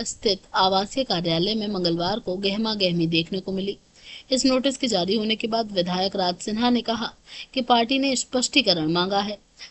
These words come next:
मुझ पर चुनाव प्रचार नहीं करने और जिम्मेदारी का सही तरीके से निर्वाह नहीं करने के लिए शो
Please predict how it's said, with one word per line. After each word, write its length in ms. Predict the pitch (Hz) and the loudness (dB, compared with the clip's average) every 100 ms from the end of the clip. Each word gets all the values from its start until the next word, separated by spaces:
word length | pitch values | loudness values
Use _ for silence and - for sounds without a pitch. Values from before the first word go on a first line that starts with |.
| - | -4
मुझ 140 | 247 - | -2 2
पर 180 | 262 | 2
चुनाव 360 | 247 254 208 208 | 2 0 0 -2
प्रचार 420 | 220 202 220 220 | -2 -2 0 0
नहीं 240 | 180 185 214 | 0 -2 -2
करने 320 | 220 226 269 | -2 -2 -4
और 240 | - 196 | -4 -2
जिम्मेदारी 560 | 214 202 202 202 202 247 | 0 0 0 -2 -2 -2
का 120 | 247 | -2
सही 280 | 240 226 254 254 | -2 0 0 0
तरीके 420 | 214 214 208 269 | -2 -4 -2 -2
से 140 | 254 214 | 0 -2
निर्वाह 460 | 175 175 185 202 | 0 0 0 0
नहीं 300 | 233 208 220 | -2 0 0
करने 360 | 247 247 240 185 - - - - | 2 0 0 -4 -8 -16 -14 0
के 100 | 277 | 4
लिए 260 | 262 262 269 | 6 6 4
शो 240 | - 285 | 4 2